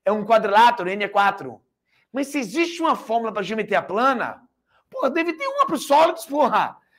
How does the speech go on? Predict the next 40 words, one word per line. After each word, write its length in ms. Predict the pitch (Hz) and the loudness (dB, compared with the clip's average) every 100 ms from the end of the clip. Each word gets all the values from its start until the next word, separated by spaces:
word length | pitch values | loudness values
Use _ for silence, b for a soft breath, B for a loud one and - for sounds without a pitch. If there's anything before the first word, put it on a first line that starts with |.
| b | b
Deve 200 | 330 339 | -4 -4
ter 120 | 339 | -2
uma 200 | 320 330 | 0 0
pras 160 | 285 240 | -2 -4
figuras 260 | 240 247 214 | -4 -4 -6
espaciais. 580 | 208 226 208 202 202 | 0 0 2 0 0
Claro 300 | 202 311 302 | 2 2 2
que 100 | 233 | 0
tem. 460 | 226 214 175 127 - _ _ _ _ _ | -2 -2 -2 -8 -14 _ _ _ _ _
É 80 | 185 | 2
o 80 | 190 | 2
trezentos 680 | 190 180 143 202 277 277 | 0 -4 -2 -6 -6 -6
e 60 | 254 | -6
sessenta 580 | 262 240 247 214 208 208 | -4 -6 -4 -8 -6 -8
que 100 | 208 | -8
multiplica 460 | 190 190 208 202 | -10 -8 -6 -2
V 200 | 165 170 | -2 -2
menos 240 | 185 185 151 | -4 -6 -6
dois. 480 | 143 127 123 - _ _ _ _ _ _ - | -6 -6 -8 -16 _ _ _ _ _ _ 0
A 120 | 185 | 2
primeira 480 | 196 190 208 254 247 | 2 2 4 4 4
serve 260 | 240 226 | 0 0
pra 160 | 226 202 | 0 -2
todas 480 | - 247 262 247 254 | 2 4 6 4 0
as 140 | - | -4
figuras 400 | 214 196 233 - | -4 -2 -2 -4
planas, 420 | - 214 196 - | -2 0 0 -4
todas. 600 | - 247 214 202 165 - - _ _ _ _ | 4 4 6 4 2 -2 -16 _ _ _ _
E 140 | 220 | 0
a 60 | 226 | 0
segunda 360 | 220 196 208 | 0 -6 -6
serve 240 | 196 196 190 | -4 -6 -4
pra 160 | 185 | -4
todas 260 | 175 196 185 | -2 -4 -4
as 120 | 185 | -6
figuras 320 | 175 170 165 | -8 -8 -8
tridimensionais 640 | 165 175 160 170 160 147 143 | -10 -12 -8 -8 -6 -8 -8
que 80 | 143 | -10
você 180 | 135 151 | -12 -6
conhece. 400 | 165 113 - | -6 -6 -10